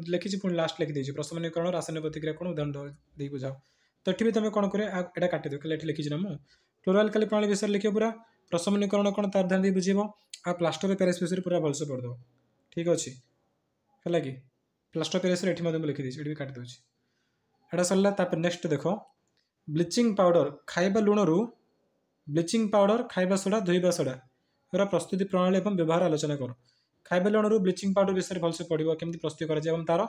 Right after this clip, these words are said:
କମ୍ ଟା ତ ତମକୁ ଦିଟା ଲେଖେ ବ୍ୟବହାର ପଢ଼ିବାକୁ ପଡ଼ିବ। ହେଲା, ବ୍ଲିଚିଂ ପାଉଡର କେମିତି ପ୍ରସ୍ତୁତ କରାଯାଏ, ତାର ଦିଟା ବ୍ୟବହାର।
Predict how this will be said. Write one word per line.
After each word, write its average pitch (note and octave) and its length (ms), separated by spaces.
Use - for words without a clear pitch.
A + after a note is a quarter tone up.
କମ୍ G#3 200
ଟା A3 60
ତ A#3 80
ତମକୁ G#3 200
ଦିଟା F#3+ 180
ଲେଖେ F#3 180
ବ୍ୟବହାର E3+ 240
ପଢ଼ିବାକୁ D3 260
ପଡ଼ିବ। B2+ 180
ହେଲା, F#3+ 120
ବ୍ଲିଚିଂ E3 240
ପାଉଡର F3+ 140
କେମିତି F#3 220
ପ୍ରସ୍ତୁତ F#3 280
କରାଯାଏ, F#3+ 180
ତାର E3+ 160
ଦିଟା D#3 180
ବ୍ୟବହାର। D3+ 280